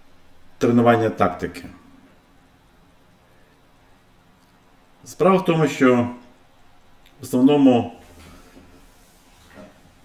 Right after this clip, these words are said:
коли люди займаються тактич-, тренуванням тактики, вони, як правило, десь процентів дев'яносто роблять це не-, невірно. Чому? Тому що,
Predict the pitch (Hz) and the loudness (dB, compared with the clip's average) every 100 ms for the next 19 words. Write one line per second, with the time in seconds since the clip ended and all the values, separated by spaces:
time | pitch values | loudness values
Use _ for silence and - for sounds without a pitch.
0 | _ _ - 87 - - _ _ - - | _ _ -20 -20 -20 -20 _ _ -20 -20
1 | - - 123 123 120 113 117 117 101 107 | -20 -4 0 2 2 0 0 -2 -2 -6
2 | 92 110 110 - - - - 110 117 110 | -8 -8 -8 -8 -16 -18 -8 -4 -2 -4
3 | 104 180 - 135 113 110 123 139 135 - | -4 -8 -8 -8 -6 -2 0 2 0 -4
4 | - - - - - - _ _ - _ | -16 -20 -20 -20 -20 -20 _ _ -20 _
5 | _ _ - 113 - - 123 107 101 - | _ _ -14 -12 -8 -6 -4 -4 -8 -14
6 | - 104 113 107 98 104 107 104 95 95 | -12 -8 -8 -6 -8 -8 -10 -10 -10 -10
7 | - 98 98 104 107 104 107 107 95 82 | -12 -14 -12 -12 -12 -8 -6 -4 -4 -8
8 | 82 87 - _ _ _ _ _ _ _ | -12 -20 -20 _ _ _ _ _ _ _
9 | _ _ _ _ _ _ _ _ _ _ | _ _ _ _ _ _ _ _ _ _
10 | - 131 151 113 90 85 92 - 139 127 | -12 -2 0 0 -2 -4 -4 -4 -2 -2